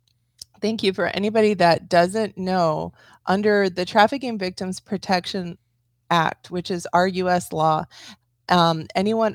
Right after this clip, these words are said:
under the age of eighteen who's engaged in any form of commercial sex, whether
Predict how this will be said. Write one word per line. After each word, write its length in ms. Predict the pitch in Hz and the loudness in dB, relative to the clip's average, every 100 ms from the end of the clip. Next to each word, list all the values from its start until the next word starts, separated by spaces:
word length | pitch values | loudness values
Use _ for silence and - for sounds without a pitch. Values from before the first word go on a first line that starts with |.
| - | 0
under 380 | 180 190 208 | 0 2 0
the 120 | 196 160 | 0 -2
age 200 | 170 175 | 0 -2
of 120 | 175 - | -2 -4
eighteen 540 | 170 170 - 196 160 | -4 -6 -8 -8 -6
who's 380 | 180 190 180 - - | -4 -4 -4 -8 -8
engaged 560 | 170 175 180 - - | -4 0 0 -2 -6
in 160 | 175 170 - | -6 -4 -2
any 200 | 214 247 | -2 -2
form 300 | - 185 170 | -4 -4 -4
of 140 | 170 | -8
commercial 480 | - 170 175 - 165 | -10 -6 -6 -4 -6
sex, 560 | - 170 156 - - - | 0 2 2 0 -14 -4
whether 260 | 170 170 | -2 0